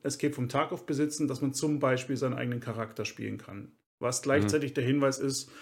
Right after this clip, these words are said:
Speaker 1: man braucht Escape from Tarkov nicht, um die Tarkov Arena spielen zu können. Und das wieder heißt, für Edge of Darkness Edition Leu-, Besitzer ist es kostenfrei als D L C.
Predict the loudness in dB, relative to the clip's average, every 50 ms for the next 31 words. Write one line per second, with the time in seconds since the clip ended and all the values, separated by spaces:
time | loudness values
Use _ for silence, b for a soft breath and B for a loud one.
0 | B B B B B B 0 2 2 4 6 4 4 4 4 -2 -4 -6 0 2
1 | 2 2 2 2 -4 -4 0 0 0 2 0 -2 2 2 0 0 0 -2 -2 2
2 | 2 2 2 0 -8 -14 _ _ _ _ _ _ -14 _ -10 -4 -2 -2 0 0
3 | -2 -4 -4 -4 -2 0 2 2 2 2 0 -2 -2 -2 -2 -2 -2 -4 -2 0
4 | 0 2 2 0 -2 -2 -10 -10 -6 -6 -6 0 0 0 0 2 0 0 0 2
5 | 0 2 0 0 0 -2 -6 -10 -4 -2 0 0 0 0 -4 -2 2 2 2 2
6 | 0 -2 -6 -6 -4 -6 -2 -2 -2 0 0 0 0 0 -2 -4 -2 -2 -2 -2
7 | -4 -12 -14 -12 -8 -4 -4 -4 -2 -2 -2 -2 -2 -4 -8 -4 -4 -4 -4 -2
8 | -4 -8 -8 -10 -2 -2 -2 -2 0 -2 -6 -6 -2 -2 0 0 2 0 0 -2
9 | -6 -2 -2 -2 -2 -2 -4 -4 -2 -2 -2 -2 -2 -2 0 0 0 -2 -4